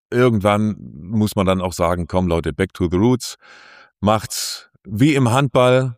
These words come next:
da bist du an der Quelle, wie das wunderbar funktioniert mit den Challenges. Dann gibt's irgendwie ein, zwei pro Halbzeit und ansonsten soll der einfach nicht eingreifen. Jetzt bei jedem Eckball, dann, äh, bei Einwürfen et cetera, diesem ganzen Runterzählen, äh,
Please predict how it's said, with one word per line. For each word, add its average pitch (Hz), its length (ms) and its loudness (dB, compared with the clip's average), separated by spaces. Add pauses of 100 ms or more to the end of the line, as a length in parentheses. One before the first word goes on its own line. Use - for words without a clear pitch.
(100)
da 101 260 2
bist - 240 -6
du 104 80 0
an 95 100 0
der 90 80 2
Quelle, 110 400 2
wie 101 80 2
das 95 180 0
wunderbar 95 400 2
funktioniert 95 520 0
mit 95 140 -2
den 87 120 -4
Challenges. 104 560 0
Dann 85 160 -6
gibt's 95 200 -8
irgendwie 92 300 -4
ein, 92 220 -2
zwei 92 260 -2
pro 82 240 -4
Halbzeit 90 540 -2 (380)
und 98 200 -6
ansonsten 92 500 -2
soll 85 200 -2
der 82 160 -4
einfach 85 240 -8
nicht 78 180 -10
eingreifen. 80 680 -6
Jetzt 82 180 -16
bei 92 80 -2
jedem 90 260 -4
Eckball, 98 480 -2
dann, 92 360 0
äh, 90 260 -2 (440)
bei 92 240 2
Einwürfen 95 460 0
et - 140 -8
cetera, 92 400 -2
diesem 87 220 -8
ganzen 95 320 -4
Runterzählen, 95 920 -2
äh, 90 340 -4